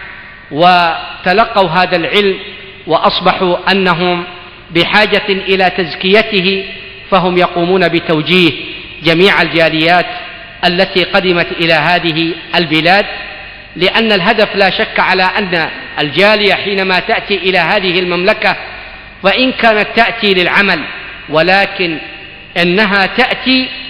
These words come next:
لتأخذ هذا الدين من هذه البقعة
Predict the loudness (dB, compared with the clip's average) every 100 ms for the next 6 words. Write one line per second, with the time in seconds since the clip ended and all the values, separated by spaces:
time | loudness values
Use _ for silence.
0 | -14 -4 -2 0 -2 0 0 2 2 2
1 | 2 0 -4 2 4 4 2 -8 -14 -16
2 | -18 -4 2 2 2 2 2 2 2 0
3 | -2 -2 -2 -2